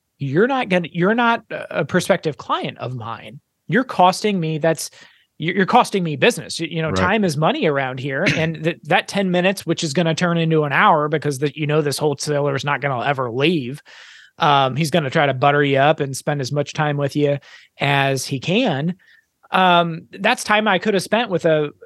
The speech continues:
Speaker 1: you know, an A prospect. So, uh, it's, it's literally is costing me business. Um, I agree with you guys as far as, like, the pushing product, talking too much about investments. I, I heard that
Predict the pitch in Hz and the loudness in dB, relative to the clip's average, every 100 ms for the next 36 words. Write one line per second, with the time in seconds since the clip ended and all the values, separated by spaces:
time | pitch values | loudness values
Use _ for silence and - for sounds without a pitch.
0 | _ 170 165 165 151 143 - 165 190 180 | _ -8 -4 -2 -2 -4 0 2 4 2
1 | 156 220 285 - - - - _ - 196 | 2 2 2 -6 -8 -14 -18 _ 0 2
2 | 170 160 156 - 170 175 185 214 - 180 | 4 4 0 -2 -2 0 0 -2 -2 -6
3 | 170 - - 143 202 247 208 180 240 202 | -6 -12 -6 2 4 6 6 6 4 2
4 | - 151 170 180 170 160 135 160 208 135 | 0 0 0 0 0 0 2 2 2 -4
5 | 135 - - - _ 165 156 147 143 - | -6 -10 -18 -20 _ 2 4 4 0 -10
6 | _ - 262 269 277 196 170 190 170 143 | _ 0 2 4 2 2 2 4 4 2
7 | 127 160 143 170 185 202 165 156 160 139 | -2 -6 2 4 6 6 4 2 0 0
8 | 127 _ _ _ _ _ _ _ _ _ | -4 _ _ _ _ _ _ _ _ _
9 | 226 220 214 175 180 175 170 170 185 185 | 2 2 2 2 4 6 4 2 0 0
10 | 202 170 - 170 170 180 160 160 151 143 | 0 -4 -2 2 2 4 4 4 4 2
11 | 151 - 156 156 - - - - 185 185 | 0 0 -4 -4 -8 -14 -14 0 0 2
12 | 196 175 214 175 | 2 4 4 4